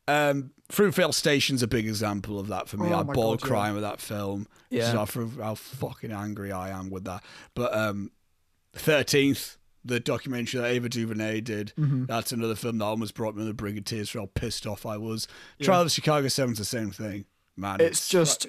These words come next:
Speaker 2: like, this, this understo-, uh, underdog story of these guys,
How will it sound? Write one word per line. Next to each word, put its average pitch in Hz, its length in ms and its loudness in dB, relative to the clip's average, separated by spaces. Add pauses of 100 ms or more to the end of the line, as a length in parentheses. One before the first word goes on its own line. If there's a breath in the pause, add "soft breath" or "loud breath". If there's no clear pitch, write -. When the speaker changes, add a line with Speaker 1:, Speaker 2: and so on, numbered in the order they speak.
(400)
Speaker 2:
like, 165 280 6
this, 170 200 4
this 165 260 2
understo-, 156 540 2
uh, 160 260 6
underdog 156 380 4
story 139 500 4
of 135 140 -4
these 131 200 4
guys, 135 680 4